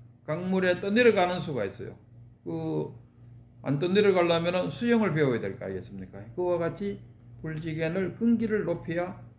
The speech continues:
자신의 번뇌망상을 탁 자각할 수 있다. 어쨌든 간에 자신의 근기를 높이고 안 높이고를 일단 떠나서,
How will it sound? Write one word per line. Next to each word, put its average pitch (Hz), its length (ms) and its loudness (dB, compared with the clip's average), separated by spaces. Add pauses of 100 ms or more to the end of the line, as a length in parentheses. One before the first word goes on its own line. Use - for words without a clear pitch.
(140)
자신의 147 520 0
번뇌망상을 120 760 -2
탁 - 260 -14
자각할 123 360 -8
수 - 40 -20
있다. - 300 -20 (640)
어쨌든 196 320 -2
간에 185 180 2
자신의 175 440 0
근기를 190 420 2
높이고 185 340 0
안 135 140 4
높이고를 151 540 2
일단 135 340 0
떠나서, 147 500 0